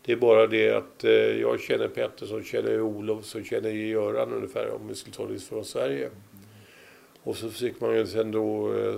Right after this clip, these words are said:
Speaker 1: ja, det är som en form av hemvärn bara.
Speaker 2: Mm. Hur blir man delaktig i Stay Behind?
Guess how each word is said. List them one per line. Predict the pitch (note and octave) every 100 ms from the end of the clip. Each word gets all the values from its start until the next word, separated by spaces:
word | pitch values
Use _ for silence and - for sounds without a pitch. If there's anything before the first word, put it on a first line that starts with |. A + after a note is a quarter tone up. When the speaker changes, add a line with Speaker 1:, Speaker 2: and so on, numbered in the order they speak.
| A2
Speaker 1:
ja, | D3
det | C3
är | D3+
som | D3 C#3
en |
form | - D3+
av | C3 B2+
hemvärn | B2+ D#3 G2+ G#2+ F3 D3 G#2
bara. | G2+
Speaker 2:
Mm. | - - _ - - - _ - - -
Hur | - G#3 F#3 E3+ - F3
blir | D#3+ F#3
man | E3
delaktig | E3 D#3+ D#3 D3 C#3+
i |
Stay | - D3
Behind? | D3 D3+ -